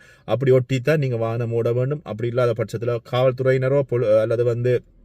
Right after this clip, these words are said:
வாகனத்தை பரிசோதனை செய்வதற்கு யாராவது மறைத்தா உங்களுக்கு வந்து அதுக்கான தண்டப்பணம், அஹ், தரப்படும். அது மட்டும் இல்லாமல்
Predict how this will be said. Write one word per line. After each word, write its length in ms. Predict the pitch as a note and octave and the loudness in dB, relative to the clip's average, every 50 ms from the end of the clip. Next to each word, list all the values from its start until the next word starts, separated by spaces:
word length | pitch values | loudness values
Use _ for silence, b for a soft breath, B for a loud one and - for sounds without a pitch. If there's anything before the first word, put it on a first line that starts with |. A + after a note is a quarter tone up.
| - - - - - - - - - - - - | -20 -20 -20 -20 -20 -20 -20 -20 -20 -20 -12 -6
வாகனத்தை 420 | G#2+ A2+ A#2+ C3 C3 B2+ A2+ B2 | -2 0 2 2 2 2 2 0
பரிசோதனை 460 | - - A#2 C3 C3 C#3+ D3 C#3 C3 | 0 0 -2 0 0 0 0 0 0
செய்வதற்கு 440 | A#2+ B2 A#2 B2 A#2 A2+ A2+ - F#2 | -2 -2 -2 -2 -2 -4 -4 -6 -4
யாராவது 280 | A2 A#2 A#2 A#2 A2 G2+ G#2+ | -4 -4 -2 -2 -4 -4 -4
மறைத்தா 440 | A2 A#2+ B2 A#2+ - - G#2+ G2 F#2 b b b b b b | -4 -4 -4 -4 -4 -4 -6 -6 -6 b b b b b b
உங்களுக்கு 400 | - A2+ A#2+ B2+ B2 A#2 - G#2+ | -6 -2 2 2 2 2 0 -2
வந்து 260 | G#2 G2 F#2 F#2+ F#2+ | -4 -4 -4 -4 -6
அதுக்கான 240 | G2+ - - G#2 G#2 - | -6 -6 -6 -8 -8 -4
தண்டப்பணம், 540 | - A#2+ A#2+ B2 B2+ A#2 - B2 A#2+ B2 B2 - _ | -4 -2 0 0 0 0 0 0 -2 -2 -4 -8 _
அஹ், 100 | - G#2 | -10 -8
தரப்படும். 460 | F#2+ - G#2 G#2 G#2 - A2 G#2 B2 G#2+ | -4 -2 -2 -2 -2 -2 -4 -4 -4 -4
அது 120 | G2+ G#2 | -6 -8
மட்டும் 180 | G2+ F#2+ - - | -8 -8 -8 -10
இல்லாமல் 300 | G#2 G#2+ A#2 B2+ C3 | -10 -8 -6 -8 -8